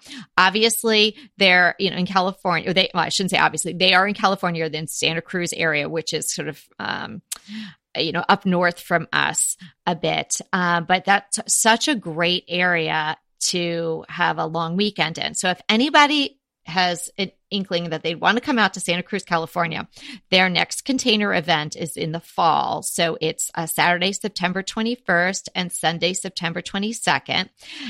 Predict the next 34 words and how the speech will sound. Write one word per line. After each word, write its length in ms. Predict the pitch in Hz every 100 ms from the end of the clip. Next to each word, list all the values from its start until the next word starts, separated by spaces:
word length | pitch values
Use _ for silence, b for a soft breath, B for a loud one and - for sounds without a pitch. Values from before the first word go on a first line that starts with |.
| B
And 180 | 190 190
it's 220 | 165 - -
in 320 | 214 190 190 - -
the 120 | 170
parking 460 | - - 220 240 220
lot 300 | 214 208 -
and 100 | 175
in 140 | 175 170
the 80 | 165
gardens 600 | 180 175 180 175 175 -
and 140 | 170
the 60 | 160
grounds 540 | - 165 165 160 160
around 320 | - 156 160 151
their 100 | 147
store. 500 | - - 202 151 143
And 120 | 151
their 60 | 156
store 320 | - 170 160
is 140 | 165
called 320 | - 160 139 -
Pantene. 840 | 185 214 - 190 160 151 180 262 B B B 220 165 _ 170 170 165 160
And 160 | 160 -
it's 360 | 170 165 - -
on 380 | 175 170 165 156
forty, 300 | - 196 180 _
forty-first 480 | - 226 226 220 -
Street 280 | - 190 -
in 100 | 165
Santa 240 | - 180
Cruz, 240 | - 180 165
California. 600 | 170 160 - - 175 - _ B 220 -
And 400 | 180 175 170 170 -
I'll 440 | 175 175 175 165